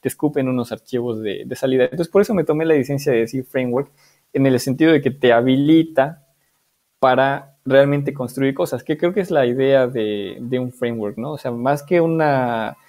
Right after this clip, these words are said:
biblioteca que solo te resuelve alguna tarea, o sea, la importas, la utilizas, ya está. Este, no sé, una biblioteca para hacer peticiones H T T P, la importas, la utilizas, haces tus peticiones, pum. Eh, C S C, C S V C no lo hace,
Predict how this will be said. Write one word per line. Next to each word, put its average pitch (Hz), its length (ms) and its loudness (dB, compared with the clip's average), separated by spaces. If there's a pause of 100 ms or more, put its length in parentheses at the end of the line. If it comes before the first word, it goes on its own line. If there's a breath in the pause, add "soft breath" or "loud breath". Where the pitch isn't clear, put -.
(200 soft breath)
biblioteca 131 600 2
que - 120 -6
solo 147 380 2
te 120 120 -2
resuelve 135 420 2
alguna 135 320 0
tarea, 127 480 -2
o - 20 -18
sea, 110 320 -4 (160)
la 117 80 -4
importas, 151 480 0
la 131 80 4
utilizas, 139 500 0
ya 127 120 -2
está. - 360 -6 (640)
Este, 117 460 -2
no 117 80 0
sé, 117 220 0
una 127 160 -2
biblioteca 117 380 -4
para 113 120 0
hacer 127 180 -2
peticiones 135 380 -4
H 127 160 -4
T 147 100 -6
T 151 120 -4
P, 175 200 -4 (140)
la 120 120 -4
importas, 175 640 0
la - 80 0
utilizas, 151 520 0
haces 135 200 -4
tus 147 120 -14
peticiones, 147 440 -10
pum. 127 280 -2 (680 soft breath)
Eh, 135 480 8
C 165 220 2
S 156 200 -2
C, 143 280 -2
C - 140 -4
S 156 140 -2
V 135 120 -2
C 135 140 -4
no 135 200 -4
lo 127 180 -2
hace, 180 340 -4